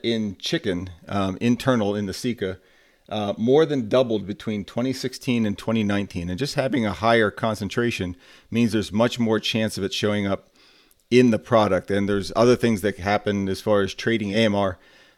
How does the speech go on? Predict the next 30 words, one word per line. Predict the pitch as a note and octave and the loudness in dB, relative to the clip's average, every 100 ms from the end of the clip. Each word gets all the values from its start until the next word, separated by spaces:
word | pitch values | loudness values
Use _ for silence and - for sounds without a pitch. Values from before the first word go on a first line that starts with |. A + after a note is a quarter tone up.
| - | -4
uh, | G#2 | -2
within | G2 G#2+ B2 C3 | 0 4 6 6
the | G#2+ | 4
bacteria. | G#2 F2+ - G2+ G2 | 0 0 -2 -2 -2
So | - G2+ G2 - _ _ _ _ | 0 0 -2 -6 _ _ _ _
that's | A2 C3+ | 2 4
one | C#3 C3+ | 6 6
of | A2+ | 6
those | A2 | 4
things | - A2 | 2 -2
that | G#2 | -2
you | G2+ | -2
have | G#2 | -2
to | F#2 | -4
keep | - A#2 G#2+ | -8 -6 -4
an | |
eye | G2+ G#2+ | -4 -4
on, | G2+ | -4
of | F2+ | -6
what's | F#2+ - | -8 -6
happening | G#2 G#2 F#2+ F2 | -6 -4 -6 -6
here | F#2+ | -4
as | F#2 | -4
far | - G#2 | -2 -2
as | G2+ | -2
the | G2 | -4
rate | G2+ G#2 | -4 -2
of | G2+ | -4
the | F2 | -8
change. | E2 G#2+ G2 F#2 | -10 -10 -10 -12